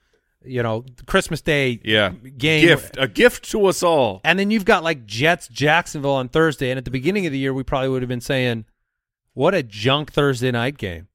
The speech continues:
Speaker 1: Whereas I'm, I'm looking forward to it. The Jacksonville Jaguars control their own destiny. The Jets,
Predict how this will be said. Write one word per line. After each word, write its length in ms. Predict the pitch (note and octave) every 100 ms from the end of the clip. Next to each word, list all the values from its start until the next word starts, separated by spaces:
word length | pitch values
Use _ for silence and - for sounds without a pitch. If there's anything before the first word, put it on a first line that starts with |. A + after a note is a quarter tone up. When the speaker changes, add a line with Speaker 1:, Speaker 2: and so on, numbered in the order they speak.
| _ _ _ _ _ _
Speaker 1:
Whereas 420 | C3 C#3 C3+ C#3
I'm, 220 | C3 A3 -
I'm 160 | F#3+
looking 240 | A#3+ - D#3
forward 320 | D#3+ A3 G3+
to 140 | B2 G#2+
it. 80 |
The 80 | A2
Jacksonville 580 | A2 C#3 E3+ - E3+ D#3
Jaguars 500 | B2+ C#3+ G#3 D#3 C3
control 320 | - B2+ E3
their 100 | E3
own 160 | D#3+ D3
destiny. 400 | C3 D3+ - G3+
The 140 | E3
Jets, 560 | A2+ B2 C3 G#3 - -